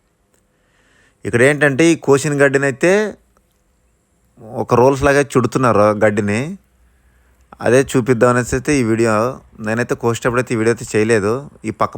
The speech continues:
పొలంలో అయితే గడ్డినైతే రోల్స్‌గా అయితే చుడుతున్నాయి మిషనరీలు, మిషన్లు, ట్రాక్టర్లు. మీకైతే అవన్నీ చూపిస్తాను ఇలానా. ఇదైతే పక్క పొలము.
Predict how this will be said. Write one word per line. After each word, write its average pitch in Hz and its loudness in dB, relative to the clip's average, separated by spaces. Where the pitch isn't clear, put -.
పొలంలో 127 2
అయితే 147 -2
గడ్డినైతే 120 2
రోల్స్‌గా 117 2
అయితే 120 -2
చుడుతున్నాయి 117 -2
మిషనరీలు, 101 -4
మిషన్లు, 107 -6
ట్రాక్టర్లు. 104 -2
మీకైతే 117 -2
అవన్నీ 117 2
చూపిస్తాను 113 -4
ఇలానా. 90 -4
ఇదైతే 123 2
పక్క 120 -2
పొలము. 117 0